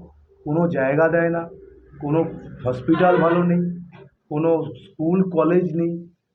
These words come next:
শিক্ষকরা রাস্তাতে, ডাক্তার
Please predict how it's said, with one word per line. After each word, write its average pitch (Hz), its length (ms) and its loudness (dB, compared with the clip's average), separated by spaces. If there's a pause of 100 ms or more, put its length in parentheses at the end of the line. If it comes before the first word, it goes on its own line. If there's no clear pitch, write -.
(120)
শিক্ষকরা 175 760 -2
রাস্তাতে, 175 920 -4 (440)
ডাক্তার 147 480 0